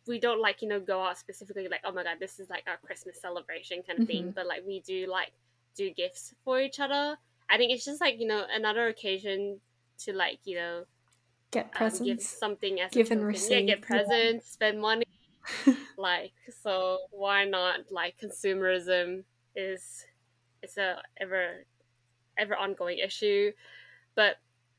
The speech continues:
Speaker 1: yeah, I, I was actually doing, making my Christmas gift for Thomas. So, like, for the past two years, I've been making, like, a journal for him.
Speaker 2: Aw.
Speaker 1: I mean, like, for the Christmas. So, like, I'll make
Speaker 2: Yeah.
Speaker 1: a journal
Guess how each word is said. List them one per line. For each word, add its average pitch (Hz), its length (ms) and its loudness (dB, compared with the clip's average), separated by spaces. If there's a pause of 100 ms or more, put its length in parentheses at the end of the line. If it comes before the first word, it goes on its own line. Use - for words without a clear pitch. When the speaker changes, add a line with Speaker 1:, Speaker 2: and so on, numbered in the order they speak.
(160)
Speaker 1:
yeah, 233 200 8
I, 226 420 6
I 254 40 6
was 262 180 2
actually 359 480 2
doing, 226 540 6 (200)
making 220 440 0
my 202 180 4
Christmas 202 400 -8
gift 196 240 -4 (160)
for 185 540 -4
Thomas. 180 380 -8
So, 214 120 -6
like, 190 240 -2 (240)
for 214 120 -6
the 214 100 -8 (180)
past 240 640 -6 (460)
two - 240 -4
years, 226 800 -2 (400)
I've 196 400 0
been 208 240 0
making, 208 380 -4
like, 180 180 -4
a 196 80 -2
journal 208 640 -2 (160)
for 254 160 -2
him. 269 140 -2
Speaker 2:
Aw. 233 600 4
Speaker 1:
I - 20 6
mean, 247 160 4
like, 214 160 2 (160)
for 240 100 4
the 226 80 0
Christmas. - 600 -8
So, 220 80 0
like, 208 200 2
I'll 202 140 2
make 208 180 4
Speaker 2:
Yeah. 196 100 -4 (100)
Speaker 1:
a 208 160 -6
journal 202 520 -2